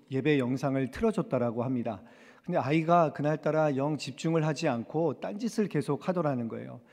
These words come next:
아, 그래서 엄마가 핸드폰을 들고 이제 그 모습을 이렇게 촬영하기 시작했다고 합니다. 그런데 그 순간, 이 촬영하는 그 순간 애가 갑자기 두 손을 들고 찬양을 하더라는 거예요.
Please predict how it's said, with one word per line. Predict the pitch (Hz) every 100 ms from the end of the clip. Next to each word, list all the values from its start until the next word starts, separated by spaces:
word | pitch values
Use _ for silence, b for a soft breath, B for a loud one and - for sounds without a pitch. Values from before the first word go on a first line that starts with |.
| b b b -
아, |
그래서 | 123 135 131 151 143 B B
엄마가 | 123 143 156 139 131 156 117 - -
핸드폰을 | 202 190 - 156 151
들고 | - 123 117 165 131 B B
이제 | -
그 | - 185
모습을 | 156 131 - 139 160 131 - -
이렇게 | 120 127
촬영하기 | 127 - 202 180 147 139 131
시작했다고 | 120 - 151 143 139 120 123
합니다. | 123 113 123 - B B B B
그런데 | 143 160
그 | 151 160
순간, | - 175 175 165 113 - - -
이 |
촬영하는 | - - 220 214 196 185
그 | 160 143
순간 | - 151 151 160 117 - B B
애가 | 127 139
갑자기 | - 127 156 139 -
두 | -
손을 | 147 190 190 170
들고 | 147 143 151 143
찬양을 | 143 180 170 156 139
하더라는 | 214 196 151 117 110
거예요. | - -